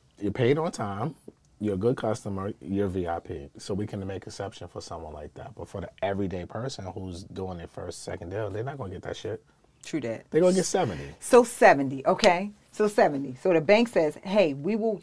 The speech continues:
Speaker 2: ca-, we will give you a mortgage for seventy percent of this property," okay? So you have the hard money loan on it,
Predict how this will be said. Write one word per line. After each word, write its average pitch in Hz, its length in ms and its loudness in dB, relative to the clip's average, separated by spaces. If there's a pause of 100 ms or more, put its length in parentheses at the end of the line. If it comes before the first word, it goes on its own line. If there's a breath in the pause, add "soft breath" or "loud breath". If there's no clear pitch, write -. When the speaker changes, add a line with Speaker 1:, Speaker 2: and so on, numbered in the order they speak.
Speaker 2:
ca-, 214 340 4
we 208 140 2
will 180 280 0 (240)
give 208 160 0
you 233 80 4
a 233 40 4
mortgage 196 300 -2
for 165 80 -6
seventy 185 280 -2
percent 170 320 -8
of 131 120 -10
this 151 160 -8
property," - 480 -8 (260)
okay? 143 380 -2 (540 loud breath)
So 170 580 8 (1600)
you 208 260 6
have 214 320 4
the 175 120 2
hard 208 220 4
money 208 220 0
loan 208 280 0
on 262 160 -2
it, 285 160 -4